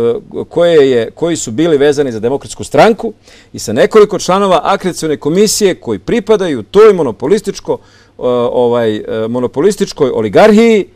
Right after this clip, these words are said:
i koji bi da opstruiraju univerzitet iz tih oligarhijsko-ličnih interesa. Jer znate, ako, ako neko upiše te studije, on nije njihov student. Ako je neko, e, doktorant ovog univerziteta, on nije njihov doktorant.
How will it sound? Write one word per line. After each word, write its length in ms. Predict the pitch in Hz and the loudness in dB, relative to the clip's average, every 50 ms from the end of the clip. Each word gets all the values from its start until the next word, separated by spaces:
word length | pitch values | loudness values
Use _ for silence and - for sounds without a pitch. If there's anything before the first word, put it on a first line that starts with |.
| _ _ _ _ _ _ _ _ | _ _ _ _ _ _ _ _
i 100 | 127 123 | -6 -6
koji 580 | - - - 185 202 214 220 226 220 214 208 | -6 0 4 6 8 8 8 6 6 4 2
bi 280 | 170 131 123 202 214 220 | 0 0 0 0 0 2
da 240 | 175 190 175 165 151 | 4 4 6 6 6
opstruiraju 680 | 139 120 - - - 185 202 214 214 202 190 175 165 | 4 2 -2 -6 2 4 4 6 6 6 4 2 0
univerzitet 680 | 160 160 151 143 135 123 120 202 233 - - 196 180 - | 0 0 0 0 0 0 0 -4 -4 -2 -2 -2 -2 -2
iz 200 | 147 147 - - | -8 -8 -8 -6
tih 220 | - 233 214 160 - - | -4 -6 -6 -6 -4 -2
oligarhijsko-ličnih 1120 | - 151 147 139 117 180 214 226 185 175 190 - - - - 143 143 170 - - 175 165 | 0 0 0 0 2 2 2 2 2 -2 -4 -6 -8 -4 -2 -2 -2 -2 -6 -8 -6 -2
interesa. 460 | 226 226 - - 120 90 90 - - _ _ _ _ _ _ _ _ _ _ _ _ _ _ _ _ _ _ _ _ _ _ _ - | -2 -2 0 -2 -4 -4 -6 -10 -16 _ _ _ _ _ _ _ _ _ _ _ _ _ _ _ _ _ _ _ _ _ _ _ -10
Jer 80 | - 107 | -8 -4
znate, 380 | 98 135 165 214 226 - 220 | 0 2 4 4 4 4 4
ako, 340 | 143 120 110 - - 131 117 - - _ _ _ | 4 4 2 0 0 0 0 0 -2 _ _ _
ako 300 | - 131 135 - - 147 | -2 -2 -2 0 0 0
neko 440 | 139 156 165 - - 175 170 147 131 - - _ _ _ | 2 2 0 0 0 2 4 4 4 2 -4 _ _ _
upiše 460 | 147 156 156 - 190 - - 160 135 | -6 -6 -4 -4 -4 -4 0 -2 -2
te 200 | 110 - 180 175 | 0 0 -2 -4
studije, 460 | - - - 135 139 151 156 190 202 | -4 -4 -4 -4 -4 -2 2 4 4
on 140 | 208 202 202 | 4 6 4
nije 160 | 208 226 220 | 6 6 6
njihov 240 | 240 247 196 208 208 | 6 6 4 4 2
student. 480 | 160 - - 196 160 107 85 101 - - - | 2 0 -2 -4 -2 -4 -6 -10 -16 -12 -6
Ako 360 | - 113 - - 143 135 - - - - _ _ | -6 -6 -2 2 2 2 2 0 -4 -14 _ _
je 120 | 113 123 | -4 0
neko, 280 | 135 156 165 - - 160 | 0 0 0 2 2 4
e, 460 | 156 143 131 117 117 139 151 127 123 | 6 6 6 4 0 -2 -2 -2 0
doktorant 520 | 117 143 135 113 - 147 160 180 185 185 175 | 2 2 2 2 4 2 4 4 2 0 -2
ovog 240 | 175 180 156 - | -2 -2 -4 -4
univerziteta, 840 | 156 156 151 135 135 117 98 226 - 143 139 180 185 - 214 214 - - | -4 -4 -2 -2 -2 -2 -4 -6 -2 0 0 0 2 2 2 2 2 2
on 160 | 170 165 170 | -2 -2 2
nije 160 | 190 214 214 | 2 4 4
njihov 280 | 226 240 214 208 208 185 | 4 4 4 4 6 4
doktorant. 420 | 202 196 - 208 208 185 127 92 | 4 2 4 2 2 2 0 -2